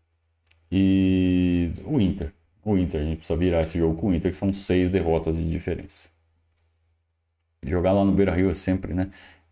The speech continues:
Ano passado, por exemplo, a gente teria a chance. Só que aí marcaram o jogo pro, pra última rodada, o Palmeiras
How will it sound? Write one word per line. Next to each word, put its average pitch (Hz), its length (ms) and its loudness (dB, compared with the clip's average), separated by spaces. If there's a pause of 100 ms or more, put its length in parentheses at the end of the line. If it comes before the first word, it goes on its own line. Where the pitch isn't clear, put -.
(280)
Ano 123 180 2
passado, 131 460 4
por 123 100 2
exemplo, 123 240 2
a 151 40 4
gente 151 160 0
teria 175 400 4
a - 20 2
chance. 190 520 0 (200)
Só 107 160 -2
que 104 100 -2
aí 120 60 4
marcaram 127 640 4
o 117 60 4
jogo 117 260 4
pro, 110 280 0 (500)
pra 98 120 0
última 117 320 2
rodada, 156 440 4
o 196 40 2
Palmeiras 117 720 0